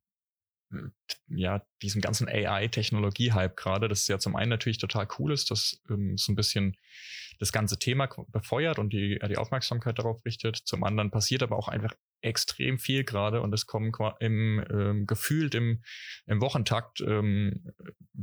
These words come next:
bahnbrechende neue er-, wissenschaftliche Erkenntnisse und man weiß gar nicht genau, wo man jetzt überhaupt, äh, sich da platzieren soll und wo man jetzt genau ansetzen soll. Ähm, und es ist schon,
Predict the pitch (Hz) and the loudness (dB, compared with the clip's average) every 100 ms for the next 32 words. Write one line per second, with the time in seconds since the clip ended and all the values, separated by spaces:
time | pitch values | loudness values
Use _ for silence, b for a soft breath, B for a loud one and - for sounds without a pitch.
0 | - 101 117 131 113 117 110 107 107 113 | -4 0 0 2 2 4 4 4 4 4
1 | 107 107 104 107 101 - 95 110 - 120 | 4 4 2 0 -2 -4 0 0 2 0
2 | 117 110 104 101 107 127 - 98 110 117 | 0 0 0 2 2 2 2 2 2 2
3 | 98 98 - B B B B B - 104 | 4 2 0 B B B B B -2 0
4 | 107 120 - 123 123 120 113 107 120 131 | 2 2 2 2 2 2 2 2 2 2
5 | 127 120 117 120 - - - 113 110 107 | 2 0 0 0 -2 -4 0 2 2 2
6 | 101 107 113 113 107 107 - 143 135 101 | 0 0 0 0 0 0 0 2 2 2
7 | 98 101 104 101 98 - 101 98 90 123 | 2 2 2 2 0 0 0 2 2 2
8 | 120 - - 95 95 117 - - 98 98 | 2 2 0 2 2 0 -2 -2 0 0
9 | 95 101 - - - - 101 101 101 | 0 0 -2 0 0 0 0 0 0